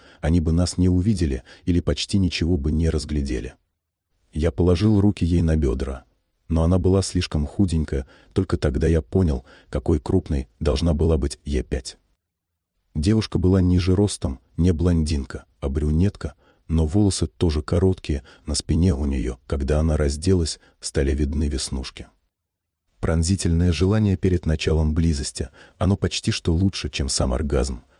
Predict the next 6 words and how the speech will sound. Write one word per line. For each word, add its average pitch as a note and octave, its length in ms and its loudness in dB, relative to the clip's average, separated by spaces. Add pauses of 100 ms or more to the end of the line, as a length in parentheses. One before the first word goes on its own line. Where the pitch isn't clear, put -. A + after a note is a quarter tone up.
(100)
а - 140 -2
может, D#2+ 440 -2
действительно C#2 680 -4
лучше. - 440 -6 (880)
Чужое G2 440 2
дыхание, F2+ 640 0